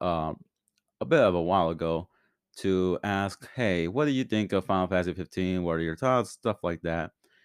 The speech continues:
And I would've had that segment in, uh, the, the main episode, but I felt we already, um, I already took too much time as it is away <laughs> from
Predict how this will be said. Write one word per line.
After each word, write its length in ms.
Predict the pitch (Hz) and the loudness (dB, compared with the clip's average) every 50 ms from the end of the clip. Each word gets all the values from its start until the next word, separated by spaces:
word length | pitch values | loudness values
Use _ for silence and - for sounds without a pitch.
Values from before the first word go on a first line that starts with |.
| _ _ _ - | _ _ _ -6
And 420 | - 98 98 95 92 92 90 87 - _ - | -4 -2 0 0 0 0 -2 -4 -6 _ 0
I 160 | 113 117 120 | 4 4 4
would've 420 | 123 120 127 139 143 151 151 - - - | 6 6 6 6 6 4 2 0 -6 -16
had 300 | - - - 113 113 107 | -12 -6 -2 0 2 4
that 200 | 127 127 - - | 4 4 4 2
segment 440 | - - 117 110 123 131 120 - _ _ _ _ _ _ _ _ - | 0 -2 0 0 0 0 0 -2 _ _ _ _ _ _ _ _ -2
in, 460 | 101 104 107 107 101 101 98 92 87 - _ - | 0 2 2 2 2 2 0 -2 -2 -6 _ -6
uh, 260 | 92 92 87 85 85 | -4 -2 -2 -2 -2
the, 420 | 87 85 90 82 82 80 76 73 71 - - - _ _ _ _ - | -2 0 0 0 0 0 -2 -2 -6 -8 -14 -20 _ _ _ _ -6
the 100 | 104 104 | -2 0
main 200 | 98 107 107 101 | 2 2 2 4
episode, 480 | 104 110 104 113 - 143 139 139 147 139 - _ _ _ _ _ _ _ _ _ _ - | 2 0 0 -2 -2 0 2 2 0 -2 -6 _ _ _ _ _ _ _ _ _ _ 0
but 440 | 147 160 165 165 165 165 160 - - | 4 6 6 8 8 6 6 4 2
I 120 | 120 120 | 2 0
felt 420 | - - 143 139 135 135 120 - - | 2 4 4 6 6 6 4 2 0
we 200 | - 120 120 123 | 0 2 4 4
already, 400 | 131 135 139 139 135 131 - - - | 4 4 2 2 2 0 -2 -2 -2
um, 400 | 104 98 92 87 78 71 55 - _ _ _ _ _ _ _ - | 0 0 0 0 -2 -4 -8 -12 _ _ _ _ _ _ _ 2
I 140 | 110 117 | 4 6
already 200 | 120 123 131 131 | 6 6 6 2
took 260 | 127 - 131 120 107 - | 2 0 -2 -2 -2 0
too 80 | - | -2
much 200 | 123 113 110 - | 0 0 -2 -4
time 360 | - - - 104 107 110 107 - | -4 -2 0 2 2 2 0 0
as 200 | - 95 101 95 | 0 0 0 0
it 80 | 90 95 | 0 0
is 180 | 98 107 104 | 0 0 0
away 400 | 107 90 90 90 98 98 110 120 - _ _ - - | 0 0 0 2 4 4 2 2 -2 _ _ -20 -20
<laughs> 180 | - - _ | -20 -20 _
from 400 | _ - - 110 104 104 104 - | _ -4 -2 0 2 2 0 -2